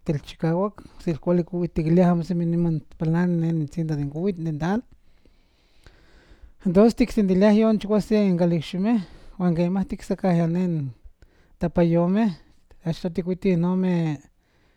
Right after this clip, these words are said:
tikiliah soleras, tin isehsel titamama, tankayomeh. Ompa kemah tikuiti yan tapayomeh, de kan, de kan achi de ueyak mochantzin, como se de seis,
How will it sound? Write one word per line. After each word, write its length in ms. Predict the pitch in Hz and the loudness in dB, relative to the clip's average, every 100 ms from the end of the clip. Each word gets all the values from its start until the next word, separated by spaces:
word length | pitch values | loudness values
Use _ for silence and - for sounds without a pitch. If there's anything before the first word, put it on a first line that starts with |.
| _ - | _ -10
tikiliah 440 | 170 165 180 165 | 0 2 4 2
soleras, 580 | 180 160 170 196 202 - | 0 0 2 2 0 -2
tin 340 | 175 165 160 | -2 0 -2
isehsel 500 | 160 - 139 - 180 | -2 -2 -4 -2 -4
titamama, 580 | 180 165 156 170 185 202 - _ - - | -4 -4 -4 -2 -2 -6 -8 _ -20 -6
tankayomeh. 720 | 165 170 160 156 160 170 226 208 - - _ _ _ _ _ - - | 0 0 0 0 0 0 -2 -2 -10 -20 _ _ _ _ _ -20 -6
Ompa 140 | 170 165 | -4 2
kemah 300 | 190 196 185 | 2 4 0
tikuiti 360 | 185 185 175 | -2 -4 0
yan 140 | 185 175 | 0 0
tapayomeh, 580 | 170 165 165 175 196 190 | -2 0 0 0 0 -2
de 100 | 180 | -2
kan, 300 | 170 170 160 | 0 0 -2
de 100 | 160 | -2
kan 260 | 170 165 | 0 0
achi 200 | 175 196 | 0 -2
de 80 | 185 | -2
ueyak 340 | 170 175 180 170 | 0 0 -2 -4
mochantzin, 600 | 156 170 180 175 202 190 | -6 -4 -4 -2 -2 -2
como 200 | 170 156 | -2 -2
se 200 | - 170 | -2 -2
de 120 | 185 | -2
seis, 580 | - 196 202 214 - | 0 0 2 0 -6